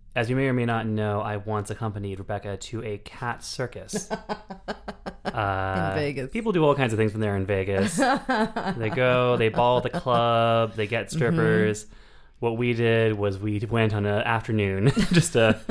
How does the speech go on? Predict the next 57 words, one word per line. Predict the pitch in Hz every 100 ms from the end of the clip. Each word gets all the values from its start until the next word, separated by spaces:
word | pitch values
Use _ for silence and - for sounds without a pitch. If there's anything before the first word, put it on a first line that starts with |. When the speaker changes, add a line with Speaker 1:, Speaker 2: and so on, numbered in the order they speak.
| -
Speaker 2:
<laughs> | - - 185
Speaker 1:
just | 120
a | 202
perfectly | - 135 139 135
nice, | 117 117 113 110
sunny | - 123 120 117
Las | 113 113
Vegas | 117 107 107
afternoon. | 98 104 98 98 98
We | 101
went | 101 98
to |
go | 101 98
see | - 95
a | 95
cat | - 107 95 -
circus. | - 98 87 90 90
Speaker 2:
Cat | 180 165
circus, | 156 139 135 160
yeah. | 156
I | 208
paid | 269
Speaker 1:
And | 240
Speaker 2:
extra | - 190 165
for | 170
the |
front | 160 180 -
seats. | 156 147
Speaker 1:
She | 123
did. | 123 143 101 92
She | 131
paid | 123 131
extra | 123 131 107 104
for | 117 107 107
what | 113
were | 107
called | - 117
the | 107
V | 104 127
I | 131
P | 123 151 143
premium | - 151 131 101 101
seats, | 101 92 92 - - - - -
which | 117
were | -
literally | 113 117 117 113
just | 107 -
the | 104
row | 98
in | 98
front | - 80
of | -
us. | 180
Speaker 2:
One | 190 196
row | 175 160
in | 151
front | 156